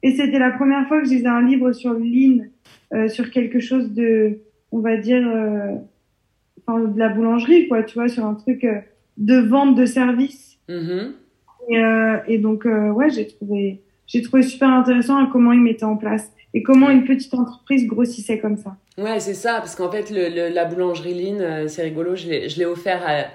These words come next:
Speaker 2: à, à de, à un couple de patrons, euh, qui, euh, qui, qui ont une, une petite entreprise. Je l'ai offert ce matin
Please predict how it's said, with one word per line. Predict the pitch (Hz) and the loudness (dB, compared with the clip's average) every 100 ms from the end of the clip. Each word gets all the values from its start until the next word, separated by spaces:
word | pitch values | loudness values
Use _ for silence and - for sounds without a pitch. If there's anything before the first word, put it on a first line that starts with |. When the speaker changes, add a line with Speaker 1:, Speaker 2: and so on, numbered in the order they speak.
| - - - _ | -20 -20 -20 _
Speaker 2:
à, | - 156 151 143 135 - 143 | -12 -8 -6 -6 -8 -10 -10
à | 156 | -10
de, | 139 151 | -6 -4
à | - 151 151 135 - | -2 -4 -6 -12 -14
un | - 165 | -8 -8
couple | 165 277 - 233 | -4 -6 -2 -4
de | 196 | -2
patrons, | 196 185 175 208 202 202 | 0 0 -2 -4 -6 -4
euh, | 165 151 151 | -4 -2 -4
qui, | 151 - 156 | -8 -16 -8
euh, | 151 143 | -6 -6
qui, | 139 - 147 71 - - _ _ _ _ _ _ _ | -10 -18 -20 -20 -20 -20 _ _ _ _ _ _ _
qui | - 190 | -8 -4
ont | 175 | -2
une, | 170 165 | -2 -2
une | 156 156 165 | -2 -2 -4
petite | 202 208 226 | -6 -8 -4
entreprise. | 220 190 196 185 262 233 | -4 -2 -4 -4 -4 0
Je | |
l'ai | 196 | 0
offert | 190 196 196 | 2 -2 -2
ce | 208 | -4
matin | 214 226 208 202 | -4 -2 -4 -4